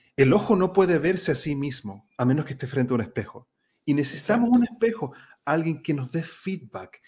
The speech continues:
Speaker 1: Y por lo tanto, creo que mi llamado, eh, junto contigo, aprovechando tu presencia acá, es también, en el contexto de la oratoria y el liderazgo, es aprender a pedir feedback para observar lo que quizás no podríamos observar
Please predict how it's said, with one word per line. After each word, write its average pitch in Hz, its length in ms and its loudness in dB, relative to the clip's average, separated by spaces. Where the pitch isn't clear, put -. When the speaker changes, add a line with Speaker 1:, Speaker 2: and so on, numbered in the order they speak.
Speaker 1:
Y 127 80 -4
por 127 180 -4
lo 120 60 -4
tanto, 143 360 -6
creo 135 220 -2
que 131 400 -6
mi 135 180 0
llamado, 131 600 0
eh, 110 360 -6
junto 135 380 -8
contigo, 127 320 2
aprovechando 117 460 0
tu 127 100 -2
presencia 127 420 -4
acá, 131 220 0
es 135 180 -2
también, 123 640 0
en 113 100 -6
el 104 60 -4
contexto 156 500 -2
de 156 80 2
la 131 100 4
oratoria 110 600 -2
y 107 80 -4
el 107 80 -2
liderazgo, 127 600 -2
es 113 160 -10
aprender 117 600 -2
a 117 100 -6
pedir 110 440 -2
feedback 110 580 -4
para 120 180 2
observar 139 600 -2
lo 123 140 0
que 123 120 -2
quizás 139 400 -4
no 139 300 2
podríamos 156 480 -2
observar 139 560 -4